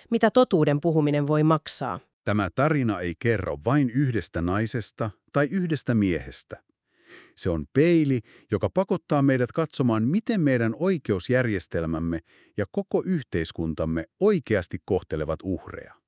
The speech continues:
Speaker 1: Niin.
Speaker 2: Se osoittaa, miten itse prosessi, jonka pitäisi tuottaa oikeutta, voi muuttua julmaksi rankaisuksi.
Speaker 1: Porcel sanoi menettäneensä kunniansa, ihmisarvonsa, maineensa,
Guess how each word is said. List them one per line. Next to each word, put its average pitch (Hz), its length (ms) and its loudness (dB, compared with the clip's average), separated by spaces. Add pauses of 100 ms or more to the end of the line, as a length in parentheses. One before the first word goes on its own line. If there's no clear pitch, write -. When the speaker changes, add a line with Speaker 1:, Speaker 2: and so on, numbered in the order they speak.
(180)
Speaker 1:
Niin. 240 360 0 (680)
Speaker 2:
Se - 180 -2
osoittaa, 107 720 0 (280)
miten 113 280 2
itse 170 320 -2
prosessi, 147 720 -2 (180)
jonka 95 220 -2
pitäisi 95 420 -2
tuottaa 87 420 -4
oikeutta, 107 720 -2 (420)
voi 160 140 6
muuttua 170 460 0
julmaksi 135 640 0
rankaisuksi. 80 960 -6 (180)
Speaker 1:
Porcel 208 500 4
sanoi 208 720 6
menettäneensä 208 720 4 (120)
kunniansa, 202 760 4 (220)
ihmisarvonsa, 196 1000 2 (220)
maineensa, 202 720 4